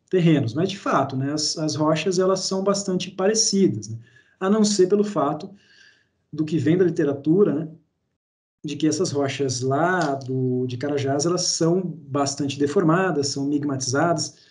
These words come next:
têm ocorrências desses granulitos, né, que aparentemente ainda não foram descritos na região do domínio Rio Maria, né?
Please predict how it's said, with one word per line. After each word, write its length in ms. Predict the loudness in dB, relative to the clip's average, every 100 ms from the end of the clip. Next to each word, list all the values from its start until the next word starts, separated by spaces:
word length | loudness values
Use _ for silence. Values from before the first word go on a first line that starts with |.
| _ _
têm 240 | 4 6 6
ocorrências 640 | 4 2 0 0 0 -2
desses 320 | 0 -2 -2
granulitos, 920 | 0 2 2 2 0 -2 -4 -8 -8 -8
né, 220 | -8 -8 -12 _ _ _ _ _ -16
que 260 | 2 4
aparentemente 720 | 6 4 2 0 -2 -4 -4 -4
ainda 160 | -4
não 140 | -6 -8
foram 420 | -4 0 0 0
descritos 640 | -2 -4 0 0 0 -6
na 80 | -4
região 340 | -2 -2 -2
do 80 | -2
domínio 360 | -4 -4 -4 -4
Rio 80 | -4
Maria, 560 | -4 -2 0 4 4
né? 180 | 2 -4